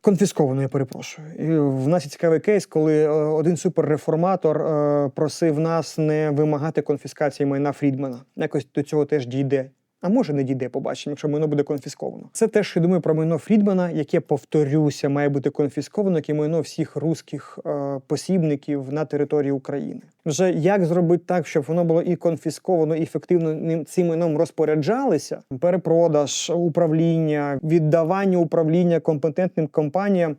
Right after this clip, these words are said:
Вторинна історія. Майно русських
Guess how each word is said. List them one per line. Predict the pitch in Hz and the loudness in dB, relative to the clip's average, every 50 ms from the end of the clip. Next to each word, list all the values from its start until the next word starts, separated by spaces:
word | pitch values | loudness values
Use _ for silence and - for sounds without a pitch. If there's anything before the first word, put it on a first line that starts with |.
| _ _ _ _ _ _ | _ _ _ _ _ _
Вторинна | _ - - 180 175 185 180 170 156 151 | _ -2 2 4 4 6 4 4 4 2
історія. | 143 - - 147 135 135 139 160 208 240 - _ _ _ _ _ _ - | 0 0 0 0 2 4 4 2 2 -2 -6 _ _ _ _ _ _ -4
Майно | 160 160 165 165 170 190 202 190 - _ - | -2 -2 0 0 0 0 0 0 -2 _ -8
русських | 156 131 139 156 196 - - - 214 - - _ | -6 -2 0 0 0 0 0 -4 -4 -4 -4 _